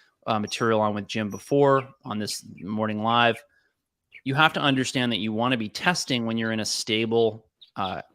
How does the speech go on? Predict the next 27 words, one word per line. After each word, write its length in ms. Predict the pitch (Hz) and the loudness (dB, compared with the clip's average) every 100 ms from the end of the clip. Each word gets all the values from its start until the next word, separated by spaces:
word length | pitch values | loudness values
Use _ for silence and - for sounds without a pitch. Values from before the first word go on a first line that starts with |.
| - | -14
a 80 | - | -6
stable 480 | - - 131 123 | -6 0 0 0
time. 580 | - - 120 107 73 - - - - - - | -8 -8 -4 -6 -8 -18 -20 -16 -16 -12 -4
Now, 80 | 127 | -2
some 220 | - 180 | 0 2
of 60 | |
you 80 | 160 | 4
have 80 | 139 | 2
hectic 320 | - 131 143 | 2 -2 -2
lifestyles, 640 | 113 110 110 - 107 107 101 | 2 2 2 -2 -2 -2 -4
changing 380 | - 113 110 110 | -4 -2 -2 -6
schedules, 640 | - 110 107 110 107 101 | -2 -2 0 -2 -4 -4
you 60 | 104 | -10
travel 420 | - 107 104 107 | -2 2 2 0
a 20 | 104 | 0
lot, 440 | 104 104 101 - _ _ _ | 2 2 0 -4 _ _ _
you 140 | _ | _
have 40 | 110 | -2
a 40 | |
lot 280 | 117 117 - | 6 6 6
going 240 | 113 107 | -2 -2
on. 400 | 113 127 110 101 - - | 0 0 0 -2 -10 -6
If 160 | 117 127 | -4 -2
your 100 | 120 | 2
life 300 | 120 143 139 | 4 4 0
is 100 | - | -4
chaos, 560 | - 127 127 123 - | 2 4 4 2 -2